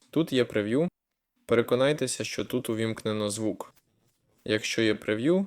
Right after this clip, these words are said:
там також має бути аудіо. Перевірте, чи все працює. Можна глянути і самому.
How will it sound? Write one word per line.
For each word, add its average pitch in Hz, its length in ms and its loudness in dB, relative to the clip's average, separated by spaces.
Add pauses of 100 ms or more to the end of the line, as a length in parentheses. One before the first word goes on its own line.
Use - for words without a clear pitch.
там 135 200 4
також 127 420 0
має 110 180 2
бути 110 380 -2
аудіо. 95 520 0 (1900)
Перевірте, 156 760 2
чи - 140 -2
все 120 240 2
працює. - 500 -2 (1700)
Можна 156 320 4
глянути 131 440 2
і 113 60 0
самому. 110 500 -2